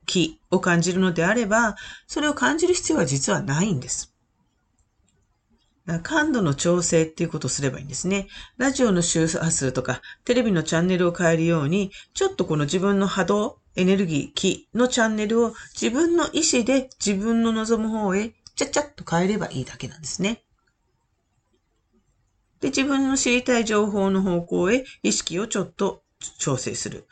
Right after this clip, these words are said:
波動、気を調整する。チャンネルを変えるだけでその情報が入ってくるっていうことが起こります。で、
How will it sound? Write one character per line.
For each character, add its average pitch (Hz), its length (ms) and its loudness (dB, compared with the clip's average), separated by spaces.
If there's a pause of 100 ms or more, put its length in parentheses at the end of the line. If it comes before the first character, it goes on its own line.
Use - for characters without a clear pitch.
(140)
波 139 180 -4
動、 127 220 0
気 151 200 0
を 196 260 0
調 123 240 0
整 117 180 -4
す 120 140 -6
る。 113 80 -6
チ - 120 -2
ャ 139 40 4
ン 135 80 4
ネ 139 100 4
ル 147 120 2
を 135 100 -2
変 139 160 2
え 151 40 -2
る - 140 -8 (280)
だ 269 100 2
け 294 100 0
で 285 100 0
そ 233 160 0
の 233 120 2
情 226 220 0
報 208 140 0
が 226 100 -2
入 147 260 -4
っ - 40 -6
て - 140 -8
く - 120 -14
る - 120 -20
っ - 640 -20
て 262 80 0
い 269 40 4
う 247 80 0
こ 160 180 -6
と 139 100 -4
が - 200 -8
起 139 60 -6
こ - 120 -8
り 123 100 -8
ま 117 120 -12
す。 - 280 -4 (2250)
で、 262 160 0